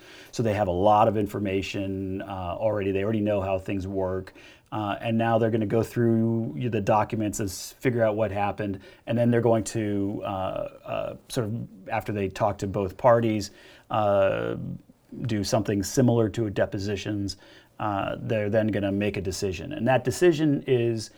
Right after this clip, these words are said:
sometimes binding, although not usually. Usually, if the parties don't agree to what happens with the mediation, it can then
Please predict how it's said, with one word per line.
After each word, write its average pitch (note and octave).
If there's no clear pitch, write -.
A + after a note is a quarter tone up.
sometimes D3
binding, A#2+
although A2
not G#2+
usually. A2
Usually, A#2
if G#2+
the G#2+
parties G#2+
don't G#2+
agree C3
to C3
what B2
happens A2+
with G#2+
the A2+
mediation, G#2
it A2
can A2+
then G#2+